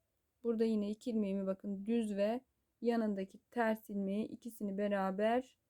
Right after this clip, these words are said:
düz olarak örüyorum. Bakın. Bir ters kaldı burada bir tane. Bir,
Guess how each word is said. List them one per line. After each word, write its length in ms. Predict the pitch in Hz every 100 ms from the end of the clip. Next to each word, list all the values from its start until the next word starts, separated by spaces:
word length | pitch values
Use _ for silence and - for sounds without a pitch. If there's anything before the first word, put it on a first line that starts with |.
| _ _ _ _ _ _
düz 180 | 240 240
olarak 540 | 208 202 214 240 247 _ _ -
örüyorum. 500 | 208 185 180 170 190 _ _ _ _ _ _ _ _ _ _ _ _ _ _ _ -
Bakın. 340 | 214 233 247 _ _ _ _ _ _ _ _ _ _ _ _ _ _ _ _ _ _ _ - _ _ _ _ _ _ _ _ _ _ _ _ _
Bir 240 | 226 214 208
ters 500 | - 220 202 208 -
kaldı 400 | 233 220 226 226
burada 280 | 226 220
bir 100 | 208
tane. 440 | - 185 190 202 240 _ _ _ _ _ _ _ _ _ _ _
Bir, 540 | 208 214 202 220 -